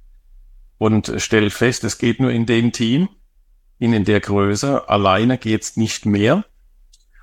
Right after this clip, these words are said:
Und, äh, der Blick um mich herum, äh, war dann eigentlich so eingeschränkt, dass ich zu der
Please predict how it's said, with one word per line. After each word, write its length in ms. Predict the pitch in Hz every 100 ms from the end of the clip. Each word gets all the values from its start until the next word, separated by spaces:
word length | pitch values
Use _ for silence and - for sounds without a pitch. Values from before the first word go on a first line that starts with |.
| _ -
Und, 400 | 107 104 95 110
äh, 400 | 101 95 98 95 -
der 120 | 107
Blick 320 | - 113 120 135
um 180 | 117
mich 160 | 117 113
herum, 500 | 107 101 101 127 135
äh, 40 | - 120 120 110 113
war 160 | 117
dann 220 | 113 117
eigentlich 420 | 117 110 113 113 -
so 220 | 110 -
eingeschränkt, 840 | 101 117 120 - 123 135 139 -
dass 320 | 135 120 113 123
ich 320 | 113 - -
zu 120 | 120
der 300 | 110 110 -